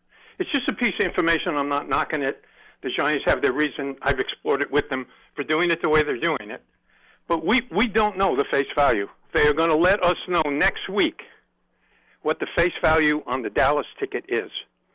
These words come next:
Now, it's all gonna add up to the bottom line that I paid, but we don't know how it's gonna be dispersed across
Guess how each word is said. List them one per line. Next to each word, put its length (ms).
Now, 100
it's 180
all 140
gonna 280
add 200
up 160
to 100
the 60
bottom 320
line 220
that 120
I 100
paid, 440
but 180
we 120
don't 260
know 180
how 200
it's 140
gonna 200
be 140
dispersed 500
across 260